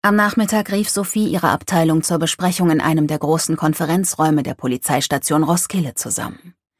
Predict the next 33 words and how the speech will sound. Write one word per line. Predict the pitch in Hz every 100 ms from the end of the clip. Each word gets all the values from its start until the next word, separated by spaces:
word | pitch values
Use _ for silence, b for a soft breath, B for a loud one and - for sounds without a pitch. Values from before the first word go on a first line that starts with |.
| B B B -
Die | 220
Kollegen | 226 220 220 233
tröpfelten | - 214 - 214 208
nach | 180 175 175
und | 185
nach | 165 175 180 -
unter | 165 139
Stimmengewirr | - 180 175 170 160 170 170
und | 139 147
Stühle | - - 190 151
scharen | 131 - 147 147 151
ein, | 185 165 151 - B B B
während | 185 185 185
der | 180
Duft | 196 220 -
von | 247
frischem | 240 247 - 240
Kaffee | - 165 -
durch | - 139
den | 139 135
Raum | 139 135
schwappte. | - 127 120 - 110 - _ _ _ _ _ _ _ _ _ _ _ _
„Bei | 226 247
dem | 269
Skelett | - 285 294 226
aus | 220
Aunstrup | - 247 247 247 202
handelt | 233 233 -
es | 196
sich | 208 208
um | 196
eine | 185 190 185
Frau“, | - 196 180 -